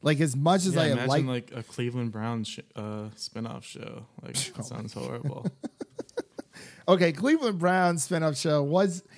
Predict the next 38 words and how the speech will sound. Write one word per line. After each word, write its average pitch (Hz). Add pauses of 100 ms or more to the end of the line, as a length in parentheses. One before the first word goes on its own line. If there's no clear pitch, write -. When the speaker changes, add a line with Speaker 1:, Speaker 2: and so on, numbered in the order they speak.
(140)
Speaker 1:
it 226
was 285
good 220
for, 190
like, 147 (400)
two, 202
three 160
seasons, 104
and 127
then 139
I 127
just 110
Speaker 2:
Was 139
Speaker 1:
didn't 139
really 143
Speaker 2:
it? 104
Speaker 1:
care. 92 (540)
I, 302 (100)
I 480
liked -
it. 123 (240)
I 180
mean, 190
for, 202
for 254
what 233
it 147
was. 117
I 160
mean, 165
it's, 226
it's 202
still 185
that 135
Family 104
Guy 101
reference, 101
but 120